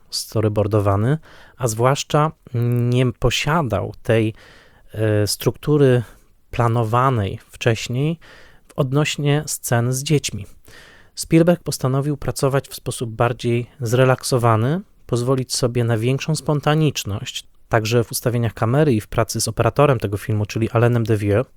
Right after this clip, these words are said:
właśnie po to, żeby najpierw wykreować poczucie absolutnego bezpieczeństwa na planie dla dzieciaków, a następnie, aby złapać te ich autentyczne reakcje z jak największą spontanicznością.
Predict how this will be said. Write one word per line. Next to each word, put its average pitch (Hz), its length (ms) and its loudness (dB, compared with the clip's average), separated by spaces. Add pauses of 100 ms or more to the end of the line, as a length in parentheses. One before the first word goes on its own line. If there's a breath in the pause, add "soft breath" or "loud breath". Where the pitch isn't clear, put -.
(880 loud breath)
właśnie 143 460 2
po 123 160 0
to, 123 160 -6
żeby 117 440 0 (160)
najpierw 127 400 0
wykreować 139 920 0
poczucie 107 680 -2 (220)
absolutnego 147 560 0
bezpieczeństwa 127 840 -2
na 107 120 -2
planie 107 380 0
dla 101 160 0
dzieciaków, 104 720 -6 (420 soft breath)
a - 80 -4
następnie, 139 540 0
aby 123 340 2 (760 soft breath)
złapać 131 840 0 (200)
te 143 120 4
ich 135 220 -4
autentyczne 123 580 -2
reakcje 120 640 0 (560 soft breath)
z 113 140 -4
jak 139 180 4
największą 135 420 2
spontanicznością. 110 920 -2